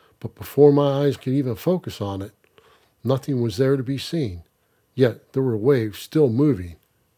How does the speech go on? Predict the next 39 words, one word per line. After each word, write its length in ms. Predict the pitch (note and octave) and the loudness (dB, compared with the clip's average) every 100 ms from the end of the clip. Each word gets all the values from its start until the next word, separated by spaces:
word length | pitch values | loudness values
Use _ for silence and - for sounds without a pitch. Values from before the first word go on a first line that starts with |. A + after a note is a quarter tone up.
| - | -8
It 140 | G#3 | -6
was 240 | F2+ F2 | -8 -12
weird. 460 | F2+ A#2+ B2+ D#2 D2 _ _ _ _ _ _ _ _ _ _ _ | -6 -4 -4 -8 -16 _ _ _ _ _ _ _ _ _ _ _
I 60 | B2+ | -4
was 220 | D#3+ C#3+ | -2 -4
surprised. 720 | A#2+ - D3+ D3 G2+ E2+ - - _ _ _ _ _ | -10 -4 2 2 0 -6 -16 -20 _ _ _ _ _
I 120 | A#2 | -4
didn't 380 | A#2 F3+ D3+ G2+ | 2 2 0 0
know 340 | E3 C#3 G2+ G#2 | 2 2 0 -6
that 140 | A#2 | -4
he 140 | G#2+ C#3 | 0 0
had 140 | A2 | 0
intended 580 | A#2 F#2+ C#3+ D#3 G#2 F2+ | -4 -4 -2 -2 -2 -8
to 120 | - | -10
shoot 360 | F#2 - E3 G#2+ | -10 -6 -4 -4
at 100 | A2 | -8
anything 560 | G#2+ G#2+ - G#2+ G#2 - _ _ | -8 -8 -6 -8 -8 -14 _ _
and 80 | B2 | -4
had 180 | C3 C3 | -2 0
been 180 | B2 A2 | 0 2
looking 320 | C#3+ C#3+ A2+ | 0 0 -4
the 180 | A2+ G#2+ | -2 -4
other 180 | G#2 F#2+ | -4 -4
way. 440 | A2+ B2+ F2+ E2 _ _ _ _ _ - | -2 -2 -4 -12 _ _ _ _ _ -10
My 140 | A#2 | -4
other 260 | B2 G3 F3 | 0 4 4
friends 420 | - A2+ A#2 - | 2 -2 -2 -6
didn't 280 | B2+ C3+ A2 | -10 -10 -8
seem 200 | - C#3 | -4 -4
to 120 | - | -2
know 180 | A2 B2 | -2 0
what 200 | A2+ A#2 | 0 -2
had 100 | A2 | -2
just 260 | C3 A2 - | -4 -8 -6
happened 380 | A2+ - A2 | -6 -4 -6
either. 340 | C3+ E3 E2+ E2 _ _ _ _ _ _ _ _ _ | -4 -6 -8 -16 _ _ _ _ _ _ _ _ _
We 160 | C#3 F#3+ | -8 -4
asked 340 | D#3+ F#3 - | -2 -2 -4
him 240 | A#2 G2 | -6 -6